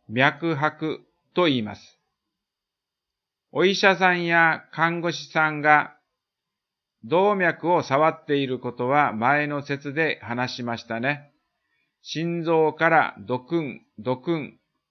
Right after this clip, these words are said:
と送り出された動脈を通る血液もドクン、ドクンと動いています。それが脈拍です。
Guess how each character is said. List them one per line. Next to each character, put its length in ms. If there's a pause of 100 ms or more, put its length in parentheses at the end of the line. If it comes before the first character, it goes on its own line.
(100)
と 300 (260)
送 300
り 140
出 160
さ 140
れ 120
た 220
動 320
脈 400
を 100
通 380
る 240 (360)
血 300
液 240
も 360 (280)
ド 140
ク 180
ン、 220 (140)
ド 180
ク 180
ン 220 (180)
と 260
動 240
い 120
て 120
い 80
ま 140
す。 220 (640)
そ 160
れ 160
が 340
脈 400
拍 300
で 100
す。 240